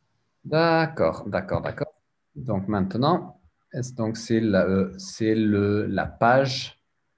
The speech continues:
page quatre pour les exercices. Okay ? Donc vous allez travailler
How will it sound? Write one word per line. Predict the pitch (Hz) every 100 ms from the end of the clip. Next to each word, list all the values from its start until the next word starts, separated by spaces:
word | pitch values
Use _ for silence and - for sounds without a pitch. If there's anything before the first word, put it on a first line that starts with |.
| _ -
page | 92 - -
quatre | - - - - - - - -
pour | -
les | 85 90
exercices. | 85 80 - - - - - - - - 127
Okay ? | 127 151 190 190 - - - - - _ _ _ _ -
Donc | 101 95
vous | 110 101
allez | 92 92
travailler | - 92 87 92 95